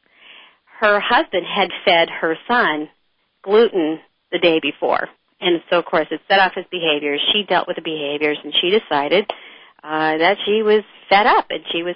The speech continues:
going to make her husband's night as miserable as her day had been. And I really, I felt this kind of, I don't know, um, inspiration, so to speak.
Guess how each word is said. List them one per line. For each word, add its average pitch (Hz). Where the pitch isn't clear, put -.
going 175
to 185
make 170
her 214
husband's 190
night 156
as 175
miserable 175
as 160
her 277
day 285
had 277
been. -
And 185
I 196
really, 254
I 202
felt 247
this 254
kind 226
of, 294
I 190
don't 226
know, 180
um, 165
inspiration, 226
so 311
to 302
speak. 302